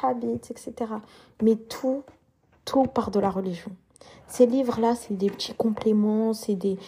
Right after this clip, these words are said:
c'est des choses, euh, plus concrètes, et cetera. Mais tout part de la religion. Ça veut dire, par exemple, il y a des choses, je peux être en contradiction, parce que c'est en contradiction avec ma religion, et jamais je vais vous dire, « Bah, faites ça. » Donc, non, c'est totalement en contradiction, vous voyez.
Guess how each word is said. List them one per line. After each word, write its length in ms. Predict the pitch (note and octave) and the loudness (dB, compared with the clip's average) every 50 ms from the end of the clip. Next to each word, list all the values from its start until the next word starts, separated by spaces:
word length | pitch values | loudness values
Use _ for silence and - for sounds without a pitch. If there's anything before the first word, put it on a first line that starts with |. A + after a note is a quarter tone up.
| - - - - _ | -20 -20 -20 -20 _
c'est 140 | - - G3+ | -10 -6 2
des 160 | G3 G#3+ G#3+ | 4 4 4
choses, 560 | G#3 - - - A#3 A3+ A3+ A#3 A3+ G#3 G3+ G#3 | 4 0 2 6 6 8 8 8 6 4 2 0
euh, 460 | G#3 G#3+ G#3 A3 G#3+ G#3+ G#3+ G#3+ G#3+ G#3+ - - - - _ _ _ _ _ _ | 0 2 2 4 2 4 2 2 0 -2 -6 -16 -20 -20 _ _ _ _ _ _
plus 180 | - B3+ C4+ C4 | 2 2 2 4
concrètes, 920 | - - D4 D4+ D4 C#4+ - - - - A#3+ A#3 A#3+ A#3+ B3+ B3+ B3+ B3+ | 2 0 0 0 0 -2 -4 -8 -2 2 2 4 6 6 6 6 6 4
et 80 | A#3+ - | 0 -10
cetera. 380 | - - A3 - A3+ G#3+ A3 A#3+ | -8 -8 -2 -2 0 2 4 6
Mais 160 | A#3+ A#3 A3 | 8 6 6
tout 240 | A3 - - B3+ A#3+ | 4 2 2 2 4
part 240 | - A#3 G#3 G#3 | 4 2 0 2
de 100 | G3+ - | -2 -2
la 100 | G3 F#3 | -2 -2
religion. 440 | F3+ F3+ F#3 F#3+ G#3 G3+ - - G#3 | -2 -4 -4 -2 -2 -4 -4 -6 -12
Ça 180 | - - - G#3 | -6 -2 -2 0
veut 160 | G3+ G#3 G#3+ | 2 2 2
dire, 180 | G#3 - B3+ B3+ | 2 0 -4 -2
par 140 | - A3+ | -2 -4
exemple, 280 | G#3+ G#3+ - B3 B3 - | -2 0 -2 -2 -2 -2
il 40 | - | -4
y 40 | G3 | -6
a 40 | G3 | -4
des 120 | G3 G3+ | -4 -6
choses, 420 | G3+ - - B3+ B3 A#3+ A#3+ - - - - - - - - - - _ _ - | -8 -2 2 4 4 4 4 -2 -16 -20 -20 -20 -20 -20 -20 -20 -20 _ _ -4
je 140 | G#3+ G#3 A3 | 2 4 2
peux 160 | G#3 - A3+ | 4 4 2
être 220 | G#3+ G#3 - - G#3+ | 2 2 0 -2 -2
en 40 | |
contradiction, 680 | G#3 - A#3 A3+ G#3+ - A3+ G#3+ A3 A3+ - - C4+ B3+ | -2 0 -2 -2 0 0 0 0 0 -2 -2 -2 -2 -4
parce 100 | - - | -4 0
que 140 | - B3 A#3+ | 2 2 2
c'est 100 | A#3+ B3+ | 4 2
en 80 | B3 | 0
contradiction 580 | B3 B3+ C#4 C4 - C#4 C4 B3 B3+ - - C#4+ | 0 -2 -6 -4 0 0 0 0 -2 -2 -2 0
avec 180 | C4+ C4+ C4 C4 | 0 0 0 0
ma 100 | C4 B3 | 0 2
religion, 420 | B3+ B3+ B3+ C4+ C4 D4+ D#4+ D4 | 4 4 4 2 0 0 0 2
et 80 | - A3+ | 2 4
jamais 280 | G3+ A3+ A#3 B3 D4 | 6 4 4 4 2
je 100 | C4+ A#3+ | 2 0
vais 60 | A#3 | 0
vous 120 | G#3+ G#3+ A3+ | 2 0 4
dire, « 180 | G#3+ B3+ B3+ - - - - _ - | 4 4 4 2 -8 -20 -18 _ -4
Bah, 100 | F#3 F#3 | -4 4
faites 180 | - - A#3 | 4 2 4
ça. » 200 | - - B3+ B3 - - _ _ _ _ _ _ | 4 0 0 0 -2 -16 _ _ _ _ _ _
Donc, 220 | G#3 - - - | -10 -10 -6 -4
non, 300 | G3 F#3+ G3 G#3 G#3 F#3+ | 0 2 2 2 2 0
c'est 340 | - - - G#3 - - _ | -4 -8 -12 -12 -12 -4 _
totalement 380 | - A3+ A3+ A#3 A3+ A3 A3 G#3+ | 4 4 4 4 2 2 0 -2
en 20 | |
contradiction, 640 | G#3+ - - - - G#3 G3+ G#3 G#3 - - A3 G#3 | -2 -6 -10 -6 -6 -6 -6 -6 -10 -6 -4 -4 -4
vous 80 | F#3+ | -4
voyez. 300 | F#3+ F#3+ F#3+ F#3 G#3 G#3 | -4 -4 -4 -4 -4 -6